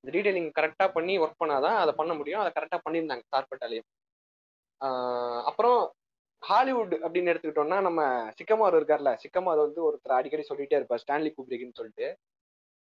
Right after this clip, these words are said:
ஆஹ், அவரோட, அவரோட டூ தௌசண்ட் ஒன் ஸ்பேஸ் ஆடிஷன் சொல்லிட்டு ஒரு படம், ஸ்பேஸ் படம் அது.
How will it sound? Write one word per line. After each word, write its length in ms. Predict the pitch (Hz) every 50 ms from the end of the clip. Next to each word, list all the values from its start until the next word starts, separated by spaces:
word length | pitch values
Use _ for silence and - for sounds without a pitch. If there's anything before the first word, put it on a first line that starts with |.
| _ _ _ -
ஆஹ், 360 | 151 165 170 170 165 160 151
அவரோட, 420 | 127 160 185 233 247 226 214 202 214 240 233 214 170 143 135 - _ _ _ _ _ _ _ _ _ _ _ _ _ _ _ - 185 190 196 175 - - - -
அவரோட 440 | 135 160 185 202 214 208 202 175 180 220 240 226 185 156 - -
டூ 120 | - 233 262
தௌசண்ட் 340 | 247 240 220 220 214 175 170
ஒன் 160 | 170 170 170 170 - 147 147
ஸ்பேஸ் 320 | 147 _ 180 180 165 -
ஆடிஷன் 380 | 160 147 147 - - 147 143 -
சொல்லிட்டு 300 | 143 135 - - 160 160 156 139 131 123
ஒரு 140 | 123 123 123
படம், 220 | - 127 127 131 -
ஸ்பேஸ் 260 | _ 180 196 190 -
படம் 220 | - 143 127 117 113
அது. 200 | 101 123 139